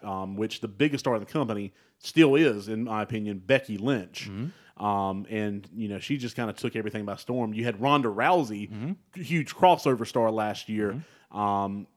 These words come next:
Speaker 1: you know, she was in that main event of WrestleMania. She actually made her debut at the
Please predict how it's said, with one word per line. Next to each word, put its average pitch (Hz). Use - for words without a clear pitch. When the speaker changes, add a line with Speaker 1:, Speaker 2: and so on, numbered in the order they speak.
Speaker 1:
you 123
know, 107
she 156
was 139
in 123
that 117
main 113
event 107
of 107
WrestleMania. 104
She -
actually 143
made 131
her 127
debut 117
at 110
the 113